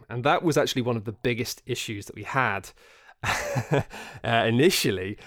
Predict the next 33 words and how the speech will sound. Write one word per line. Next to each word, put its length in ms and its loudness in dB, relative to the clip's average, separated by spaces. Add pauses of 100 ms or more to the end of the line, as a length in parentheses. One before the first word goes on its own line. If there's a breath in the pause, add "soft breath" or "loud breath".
(140)
and 100 4
we'll 100 6
come 200 0
back 180 -4
to 180 -6
a 20 -8
little 180 -8
bit 120 -12
later. 400 -4
But 120 -6
yeah, 140 -2
we're 100 0
gonna 140 4
be 60 -2
talking 300 0
about 360 2
the 60 -14
process 440 -8
of 160 -16
making 520 0
this 300 -4
manual 640 -4 (300 loud breath)
for 500 -4
this 220 -4
game, 420 2 (260 soft breath)
Rats, 640 0
which 180 -4
if 100 -8
you 80 0
wanna 240 2
check 300 -2
it 80 2
out, 300 0